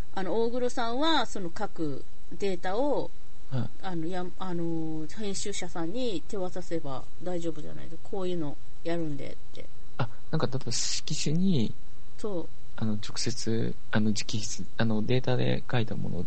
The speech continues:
Speaker 2: じゃなくて、
Speaker 1: うん。
Speaker 2: 直筆の、例えば、その、アキラとかのイラストを
Speaker 1: うん。
Speaker 2: 書いて、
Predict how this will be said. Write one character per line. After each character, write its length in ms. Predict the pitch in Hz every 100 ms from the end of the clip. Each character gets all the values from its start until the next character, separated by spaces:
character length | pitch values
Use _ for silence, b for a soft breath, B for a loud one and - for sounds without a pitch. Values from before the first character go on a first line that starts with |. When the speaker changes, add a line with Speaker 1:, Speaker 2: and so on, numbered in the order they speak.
| -
Speaker 2:
じ 120 | -
ゃ 20 | 170
な 80 |
く 100 | -
て、 320 | - 151 127 - -
Speaker 1:
う 40 |
ん。 280 | 220 214 202 190 - -
Speaker 2:
直 280 | 110 123
筆 180 | 120 -
の、 320 | 151 180 123 - - - - -
例 100 | - - -
え 40 | -
ば、 200 | - -
そ 140 | 95
の、 220 | 101 101 90
ア 80 |
キ 120 | 92 -
ラ 100 | 90
と 120 | -
か 180 | - -
の 220 | 90 - -
イ 80 |
ラ 120 | 95 -
ス 140 | -
ト 100 | 95
を 320 | 117 151 - -
Speaker 1:
う 60 | 202
ん。 420 | 214 196 180 175
Speaker 2:
書 80 | 180
い 80 | 190
て、 420 | - 147 160 -